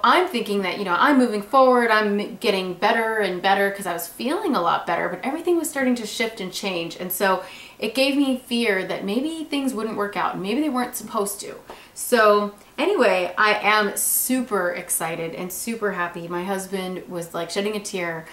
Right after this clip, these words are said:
on the day that we found out, and I was, like, more in shock. I was just, I couldn't believe that this actually worked. And, um, I had, you know, you, you sort of don't wanna set yourself up for a failure, or, because the odds are so incredibly low,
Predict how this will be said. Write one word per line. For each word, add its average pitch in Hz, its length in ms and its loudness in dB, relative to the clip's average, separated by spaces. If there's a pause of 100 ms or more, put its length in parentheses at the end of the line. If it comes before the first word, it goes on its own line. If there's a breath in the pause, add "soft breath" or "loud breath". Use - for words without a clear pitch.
(240 loud breath)
on 175 440 2 (920 loud breath)
the 202 120 -2
day 202 220 4
that 190 100 0
we 196 100 0
found 196 300 2
out, 196 220 6
and 185 100 -2
I 202 280 4
was, 202 120 2
like, 185 300 -2
more 208 260 0
in 196 100 -2
shock. 165 500 4
I 180 80 -2
was 180 160 -4
just, 185 200 -8
I 190 80 -4
couldn't 240 560 0
believe 190 520 -4
that 175 200 -6
this 165 240 -8
actually 185 520 -2
worked. 165 640 -8 (400 loud breath)
And, 196 540 -2 (120)
um, 180 340 0
I 196 140 -2
had, 185 340 -2
you 254 80 0
know, 247 140 6
you, 214 240 -2
you 240 240 -2
sort 233 300 2
of 202 120 -2
don't 202 200 0
wanna 196 120 -2
set 190 200 -2
yourself 180 340 -4
up 180 240 0
for 180 140 -6
a 175 60 -8
failure, 254 520 4
or, 185 360 -2 (220 loud breath)
because 254 220 0
the 240 220 -2
odds 226 360 6
are 190 100 -6
so 262 320 2
incredibly 185 460 -4
low, 165 440 -2